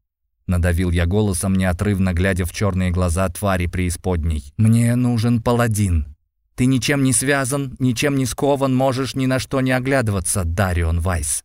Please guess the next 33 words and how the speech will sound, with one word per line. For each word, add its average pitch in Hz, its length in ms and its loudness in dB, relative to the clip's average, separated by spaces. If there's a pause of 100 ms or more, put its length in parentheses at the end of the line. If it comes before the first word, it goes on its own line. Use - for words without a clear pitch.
Бодались 170 560 0
мы 170 260 2
взглядами 143 580 -2
около 139 300 0
минуты, 120 540 0
может 82 260 0
быть, 90 300 -4
чуть 104 200 -2
больше. 78 500 -2 (360)
А 92 140 0
затем 110 520 0
бесполый 113 580 0
синекожий 107 680 0
демон 117 380 2
внезапно 110 560 0
оказался 113 560 0
ко 110 120 -2
мне 110 160 4
вплотную, 113 600 0
нос 113 280 2
к - 100 -12
носу. 101 600 0
Весь 127 380 2
его 135 180 2
насмешливый 135 640 0
вид, 131 280 0
бывший 110 520 0
как 98 240 -2
будто 113 420 -2
неотъемлемой 110 880 2
частью 110 640 -2
этой 95 320 -2
сущности, 90 760 -4